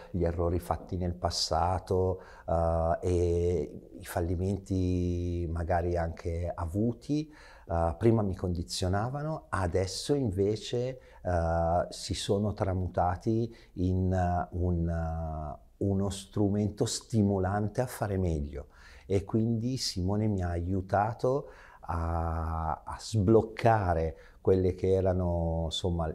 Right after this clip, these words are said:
le negatività e, e a trasformarle in, eh, linfa per, ehm, nutrire un progetto importante.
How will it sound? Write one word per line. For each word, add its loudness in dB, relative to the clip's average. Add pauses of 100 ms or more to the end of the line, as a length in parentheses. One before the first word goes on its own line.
le -2
negatività 2
e, 2
e 0
a 0
trasformarle 2
in, 0
eh, -2
linfa 4
per, -2 (320)
ehm, -4 (480)
nutrire 6
un 4
progetto 2
importante. -6